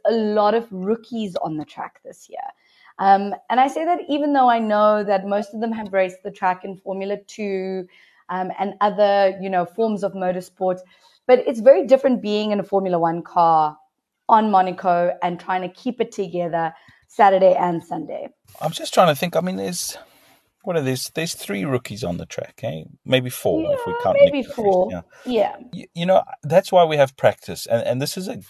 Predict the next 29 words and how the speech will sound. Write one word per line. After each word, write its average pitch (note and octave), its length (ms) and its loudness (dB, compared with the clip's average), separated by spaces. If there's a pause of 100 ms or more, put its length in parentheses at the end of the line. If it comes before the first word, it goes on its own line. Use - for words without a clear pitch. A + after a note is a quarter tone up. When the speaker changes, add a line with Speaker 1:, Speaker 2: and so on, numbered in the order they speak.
Speaker 2:
this B2+ 200 -8
is C3+ 100 -6
again G#2+ 440 0
why G2+ 200 6
I'm G2 80 0
sort - 280 -8
of F#2 260 -10 (240)
relatively F#2+ 580 -6
happy F2 320 -6
with F2 320 -10 (100)
the F2+ 140 -8
race E2+ 300 0
structure - 500 -4
being E2+ 240 -6
normal. F2 460 -2 (520)
You C3 100 -4
know, C3+ 160 4
practice E3 500 -6
one, B2 240 0
two, - 180 -6
and G#2 160 -6
three F2+ 420 -10 (1300)
is G2 260 -6
where F#2+ 560 0 (220)
it F#2 120 -4
all F#2+ 260 0
can F2+ 440 -6
sort - 180 -10
of E2 160 -12